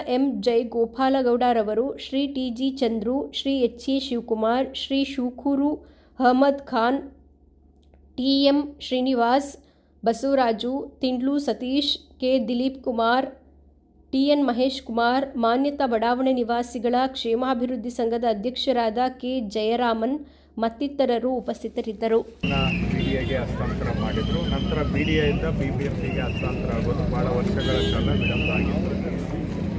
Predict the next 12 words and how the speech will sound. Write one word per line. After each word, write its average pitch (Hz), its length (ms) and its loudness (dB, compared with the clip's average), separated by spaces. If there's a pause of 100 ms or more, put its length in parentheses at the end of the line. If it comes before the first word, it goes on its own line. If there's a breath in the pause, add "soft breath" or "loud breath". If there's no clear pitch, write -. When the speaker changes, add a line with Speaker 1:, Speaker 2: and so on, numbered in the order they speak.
(100)
Speaker 2:
ಮಧ್ಯದಲ್ಲಿ 156 540 2
ರಸ್ತೆಗಳೆಲ್ಲ 135 680 -2
ಭಾಳ 120 240 -4
ಹಾಳಾಗಿತ್ತು. 113 840 -2
ಸುಮಾರು 139 600 -4
ವರ್ಷಗಳಿಂದ 135 600 -2
ನಿವಾಸಿಗಳು 127 1080 -2 (220)
ರಸ್ತೆ, 135 380 0
ಆ, 123 680 -4
ಮರುಡಾಂಬರೀಕರಣ 131 680 -2
ಆಗಬೇಕು 123 640 -2
ಅಂತ - 200 -2